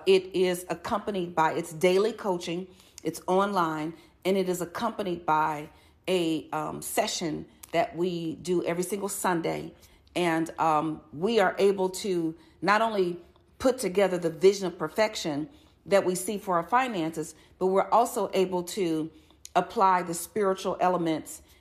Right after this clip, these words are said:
and, um, fix and adjust and heal and do all of those wonderful things. But I said all of that to say, in the financial vision of perfection, it is up to each and every one of us to make sure that in this portion, Get More Money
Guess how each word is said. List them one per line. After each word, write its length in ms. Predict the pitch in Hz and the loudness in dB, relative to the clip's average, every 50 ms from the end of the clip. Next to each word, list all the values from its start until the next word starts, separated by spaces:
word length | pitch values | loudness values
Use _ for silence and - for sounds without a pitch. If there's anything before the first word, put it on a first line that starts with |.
| _ _ - | _ _ -4
and, 420 | 165 180 180 175 170 165 165 165 - - | -2 0 2 2 2 0 0 -2 -2 -2
um, 300 | 170 170 160 151 156 156 | 0 0 2 0 -2 -4
fix 440 | - - - 226 202 208 - - 208 | -6 -4 0 0 0 0 -2 -6 -4
and 100 | 185 165 | -2 -2
adjust 580 | 160 165 - 185 175 165 170 - - - - - | -2 -2 0 2 2 2 0 -2 -10 -12 -12 -8
and 120 | - - 151 | -6 -6 -6
heal 480 | 160 214 196 180 175 165 156 151 - - | -4 -2 0 0 2 2 2 0 0 -2
and 140 | 160 165 165 | -4 -2 0
do 100 | 180 185 180 | 2 4 4
all 120 | 170 165 | 4 2
of 60 | 160 | 2
those 200 | 160 156 156 156 | 0 0 0 0
wonderful 340 | 170 160 156 151 - - 151 | -2 -4 -4 -4 -6 -8 -8
things. 380 | - 220 214 180 143 - - - - - - - - - _ _ | -4 -2 -2 -2 -2 -6 -8 -14 -20 -20 -20 -20 -20 -20 _ _
But 420 | - 208 185 - - - - - - _ - | 2 2 2 2 -2 -12 -18 -20 -16 _ -2
I 100 | - 196 | 0 0
said 220 | 190 - 269 262 254 | 0 2 0 2 2
all 120 | 240 220 | 2 2
of 60 | 202 | 2
that 160 | 196 185 185 | 0 -2 -2
to 80 | 180 185 | -2 -6
say, 240 | 180 - 214 202 185 | -4 -2 0 0 0
in 280 | 180 - 190 220 226 | 0 0 -2 -2 -2
the 80 | 214 196 | -2 -6
financial 440 | - - 214 208 196 190 190 - 180 | -4 -4 -4 -4 -4 -6 -6 -6 -4
vision 240 | 175 185 185 185 170 | -2 -2 -2 -2 -4
of 100 | 165 - | -4 -4
perfection, 600 | 165 160 - 240 247 240 - - 170 151 151 - - - - _ _ _ _ - - - | -6 -2 0 0 0 0 -2 -6 -6 -6 -6 -8 -16 -20 -20 _ _ _ _ -12 -4 2
it 100 | 185 202 | 4 4
is 160 | 202 196 202 - | 4 4 2 2
up 160 | - 208 208 - | 2 2 2 2
to 140 | - 208 - - - | -6 -6 -4 -4 -4
each 240 | 254 254 247 - - | -4 -4 -4 -6 -6
and 120 | 196 202 | -4 -2
every 160 | 196 190 185 175 | -2 -2 -2 0
one 180 | 180 214 247 | 0 0 0
of 120 | 254 208 175 | 0 0 0
us 340 | 160 151 156 - - - - _ _ _ _ _ - | 0 0 -2 -4 -10 -16 -20 _ _ _ _ _ -4
to 120 | - 202 | -4 -2
make 220 | 190 196 190 180 180 | 0 2 0 0 -2
sure 580 | - - - 269 254 208 175 165 165 170 - - - - _ - | -6 -6 -4 0 0 2 2 2 0 -2 -6 -12 -20 -18 _ -4
that 280 | 175 165 - - - - | -4 -4 -4 -4 -6 -4
in 420 | 214 214 214 214 208 190 175 170 | -2 -2 -2 -2 -4 -6 -4 2
this 300 | 170 208 233 254 254 - - - - | 4 6 6 6 4 -4 -12 -14 -6
portion, 540 | - 269 247 240 - - - 175 170 175 165 | 2 2 2 2 2 -2 -4 -2 -2 -2 2
Get 300 | 175 202 202 196 202 185 | 2 2 2 2 -2 -2
More 220 | 185 180 180 170 | -2 0 0 0
Money 440 | 170 190 226 262 262 156 147 147 | 0 0 0 0 0 0 -2 -2